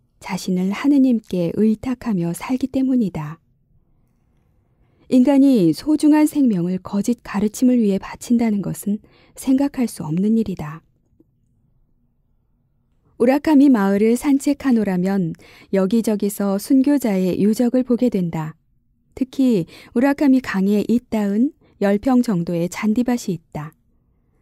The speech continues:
그곳에 있는 바위나 나무들이 예사로워 보이지 않아 밭에서 일하는 농부에게 물었더니 "복자님들의 무덤이지요." 하고 대답했다. 그 농부는 잠시 일손을 놓고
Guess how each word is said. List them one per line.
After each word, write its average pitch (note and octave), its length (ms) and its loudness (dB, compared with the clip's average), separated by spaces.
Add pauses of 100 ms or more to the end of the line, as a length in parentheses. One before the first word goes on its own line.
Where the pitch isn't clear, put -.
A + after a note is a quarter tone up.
(140)
그곳에 C4 420 2
있는 G3+ 600 0
바위나 G3 760 -2 (100)
나무들이 F3+ 640 -4 (500)
예사로워 G#3 480 0
보이지 A3 380 -2
않아 F3 320 -4 (360)
밭에서 A#3+ 420 0
일하는 A3 440 2
농부에게 G#3+ 560 0
물었더니 G3 640 -4 (560)
"복자님들의 A3 760 0
무덤이지요." F#3 960 -2 (100)
하고 A#3 300 -6
대답했다. G#3+ 720 -4 (1080)
그 C#4 100 0
농부는 A#3+ 800 4
잠시 A3 500 0
일손을 B3+ 500 2
놓고 F3+ 600 -6